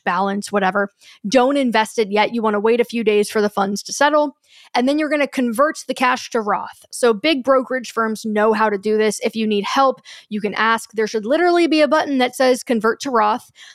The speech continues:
And because the funds are not invested yet, there won't be any gains to pay taxes on. So you already have that Roth I R A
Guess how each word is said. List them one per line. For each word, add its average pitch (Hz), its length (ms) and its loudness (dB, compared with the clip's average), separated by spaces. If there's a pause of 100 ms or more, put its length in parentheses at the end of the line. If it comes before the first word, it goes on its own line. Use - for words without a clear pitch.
(260)
And 285 120 2
because 277 240 0
the 269 100 0
funds 262 300 0
are 240 60 -2
not 214 160 -2
invested 247 500 -2
yet, 247 260 2
there 226 260 0
won't 240 220 0
be 254 120 0
any 226 120 0
gains 220 380 -2
to - 80 -12
pay 196 120 -2
taxes 311 460 -2
on. - 180 -10
So 208 120 -2
you 214 200 2
already 277 300 2
have 233 260 -2
that 214 200 -2
Roth 214 280 0
I 214 180 0
R 214 160 -2
A 214 200 -2